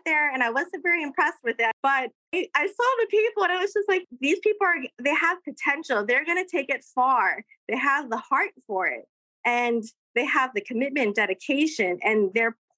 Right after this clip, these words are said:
pouring it into your children and to each other and to the other fighters and the adults that come to class, whether it's just for strength training or for professional fighting." They put their heart into it. So I know that they were gonna grow, and I just wanted to be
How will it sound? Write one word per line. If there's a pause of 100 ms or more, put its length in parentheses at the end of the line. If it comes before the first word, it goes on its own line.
pouring
it
into
your
children (240)
and
to
each
other
and
to
the
other
fighters
and
the
adults
that
come
to
class, (260)
whether
it's
just
for
strength
training
or
for (100)
professional
fighting." (640)
They
put
their
heart
into
it.
So
I
know
that
they
were
gonna
grow,
and
I
just
wanted
to
be